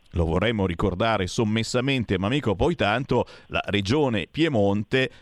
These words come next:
è governata con successo da anni, e l'anno prossimo, se non erro, ci sono di nuovo le elezioni, eh, dal centrodestra. E quindi è ancora più una notizia. Il centrodestra decide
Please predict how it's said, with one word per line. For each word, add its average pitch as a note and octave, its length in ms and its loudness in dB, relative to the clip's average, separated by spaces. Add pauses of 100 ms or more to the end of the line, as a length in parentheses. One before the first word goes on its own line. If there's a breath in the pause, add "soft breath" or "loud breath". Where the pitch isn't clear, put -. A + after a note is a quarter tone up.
(140 loud breath)
è A#2 280 0
governata G#2 920 0
con F#2+ 240 0
successo A#2 800 -2 (200 loud breath)
da B2 440 2
anni, G#2 440 0
e F#2+ 220 -2
l'anno F2+ 260 0
prossimo, G2 460 0
se F#2 120 -4
non F2 160 0
erro, G#2 240 0
ci F2 140 -6
sono G2 320 0 (180 loud breath)
di - 140 -4
nuovo G2+ 360 4
le G2 120 2
elezioni, A2+ 760 0 (200 loud breath)
eh, - 180 -4
dal B2+ 480 0
centrodestra. G#2+ 1000 0 (300)
E E3+ 220 -2
quindi D#3+ 580 0
è D3 180 0
ancora D#3 640 2
più C#3+ 160 2
una C#3 120 2
notizia. C3 360 0
Il B2+ 120 0
centrodestra G3+ 960 2
decide G#3 800 2